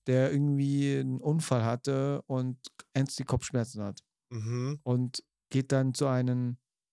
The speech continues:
Speaker 1: ähm, Gehirndoktor, der entsprechend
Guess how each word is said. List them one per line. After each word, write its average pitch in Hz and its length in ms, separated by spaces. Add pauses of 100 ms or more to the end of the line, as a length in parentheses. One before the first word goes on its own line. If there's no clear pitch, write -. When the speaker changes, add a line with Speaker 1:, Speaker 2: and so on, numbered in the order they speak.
(580)
Speaker 1:
ähm, 117 1080
Gehirndoktor, 131 1300
der 117 280
entsprechend 123 720